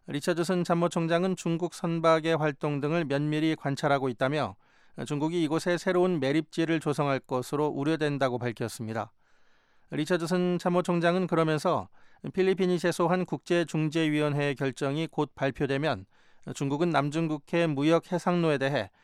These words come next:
배타적 경제 수역으로 선포할 수도 있다고 지적했습니다. 리처드슨 사령관의 이 같은 발언에 대해 룩항 중국 외교부 대변인은 미국이 자체 해양 순찰을 벌일 당시 남중국해 군사화에 대해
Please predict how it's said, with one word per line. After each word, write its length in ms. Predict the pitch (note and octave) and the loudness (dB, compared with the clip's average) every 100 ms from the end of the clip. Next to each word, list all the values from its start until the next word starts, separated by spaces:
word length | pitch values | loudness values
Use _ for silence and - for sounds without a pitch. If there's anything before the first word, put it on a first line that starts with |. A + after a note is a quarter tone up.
| _ _ | _ _
배타적 560 | - C#3+ - D#3+ E3+ D#3 | -8 -4 0 2 2 0
경제 360 | D#3 D3+ D3 | -2 0 -2
수역으로 480 | C#3+ D3 C#3 C3 D#3+ | -4 -2 -2 0 -2
선포할 480 | - F3+ - D#3 D3 | 0 -4 0 0 0
수도 340 | - - C#3+ | -4 -4 -2
있다고 640 | C3+ C3 - C#3 B2+ C3 A#2+ | -2 -6 -2 -2 0 -2 -4
지적했습니다. 800 | - C#3 B2 A2 B2 G#2+ A2 G2 _ _ _ _ _ _ _ - | -6 -6 -6 -6 -8 -6 -8 -10 _ _ _ _ _ _ _ -10
리처드슨 580 | C#3+ D3 E3+ F3 F#3 F3+ | -4 -2 -2 0 0 0
사령관의 520 | E3+ F3 E3+ F3 F#3 | 2 2 2 2 2
이 40 | |
같은 340 | E3 E3+ F3+ E3+ | 0 0 0 2
발언에 320 | D3+ D3+ D3+ | 4 4 2
대해 400 | C#3 E3+ C3 F#2+ - - - | 0 0 -2 -6 -16 -20 -8
룩항 560 | C#3 D3+ - E3+ E3+ | -4 -4 0 0 0
중국 320 | D#3+ D#3+ D#3 D#3 | -2 -2 0 0
외교부 340 | C#3 D3+ C#3+ | 0 -2 -2
대변인은 580 | C#3+ C3+ C3+ D#3 B2 F#2+ _ _ _ _ | -2 0 -2 -2 -4 -8 _ _ _ _
미국이 540 | C#3 C#3 D#3 F3 D3 G2 _ | -4 -2 0 0 -2 -4 _
자체 480 | - C#3 - F3 E3+ | -6 -4 2 2 4
해양 240 | F3 E3+ | 2 2
순찰을 460 | F3 E3 E3 D#3+ D3+ | -2 0 0 2 0
벌일 240 | D3 D3 | 0 0
당시 480 | C#3 C#3 - B2 F#2+ _ _ | -2 -2 -4 -6 -8 _ _
남중국해 800 | - C3 C#3+ D3+ D#3+ D3+ - D#3 D3+ | -6 -2 0 0 -2 -4 0 0 0
군사화에 600 | D3 C#3+ D3 C3+ C3+ B2 | -2 0 0 2 2 0
대해 360 | D3+ C3 D3 | -2 -2 -4